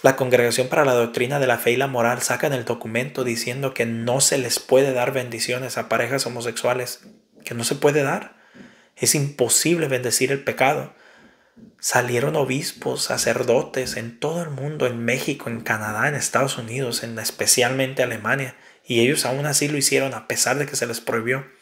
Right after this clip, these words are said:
Salieron a decir, "Perdónennos, hermanos de la comunidad L G T B, porque la iglesia los ha excluido".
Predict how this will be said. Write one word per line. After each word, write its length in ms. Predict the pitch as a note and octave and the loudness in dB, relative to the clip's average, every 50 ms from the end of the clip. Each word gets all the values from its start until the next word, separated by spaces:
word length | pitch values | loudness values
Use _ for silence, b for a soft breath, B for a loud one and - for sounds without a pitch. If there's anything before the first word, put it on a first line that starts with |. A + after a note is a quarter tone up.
| B B B B B B B B B B B B B B B - - | B B B B B B B B B B B B B B B -8 -2
Salieron 680 | - - B2 A2+ A2 A#2 A#2 A#2+ C#3 D3+ F#3+ A3+ - B B B B B B B B B - | 2 2 4 4 2 2 0 0 0 -2 -4 -6 -10 B B B B B B B B B -6
a 140 | - - B2+ | -2 0 0
decir, 580 | A#2+ A#2 - - C3 C3 - - - _ _ _ _ _ _ _ _ _ _ _ | 0 0 0 0 0 -2 -2 -6 -14 _ _ _ _ _ _ _ _ _ _ _
"Perdónennos, 880 | - B2+ A2+ A#2 A2+ A#2+ A#2+ C#3 E3 F3+ F#3 D#3 D3 C#3 C3 A#2+ - B2+ | 0 2 2 2 4 4 4 4 2 0 -2 -4 -4 -4 -6 -4 -2 -2
hermanos 720 | A#2 A2+ A#2+ A#2+ B2 C3+ C#3+ D3 C#3+ - - - - - _ _ _ | -2 -2 -2 -4 -4 -4 -4 -4 -4 -6 -6 -10 -16 -20 _ _ _
de 100 | - B2+ | 0 0
la 160 | A#2+ A#2 A#2 | 2 2 0
comunidad 380 | - - A2+ A#2 A2+ A2+ A2+ A#2 | -2 -4 -4 -4 -2 -2 0 0
L 120 | A#2+ B2+ | 0 -2
G 100 | B2 C3+ C3 | -2 -2 -2
T 120 | - B2+ | -2 -2
B, 220 | A#2 A#2+ A#2+ A#2 B B B B B B B B B | -4 -4 -6 -10 B B B B B B B B B
porque 260 | - A#2 A2 - A#2 | -2 0 2 2 2
la 120 | A2 A2 | 0 0
iglesia 600 | A2 G#2+ A2 A2 A2+ A#2 - - C3 C3 - - - | 0 0 0 0 0 0 0 -2 -2 -4 -4 -6 -4
los 260 | G3+ C3+ A#2+ A2+ - | 0 0 2 2 2
ha 360 | B2 A#2 A#2+ C3 - - - _ _ _ - | 2 2 0 0 -4 -10 -14 _ _ _ -8
excluido". 720 | A#2+ A2+ - - - - B2 A#2+ A#2+ C3 C3 B2+ A#2+ - | -6 -2 -2 -2 -2 -2 -4 -4 -4 -4 -6 -6 -8 -12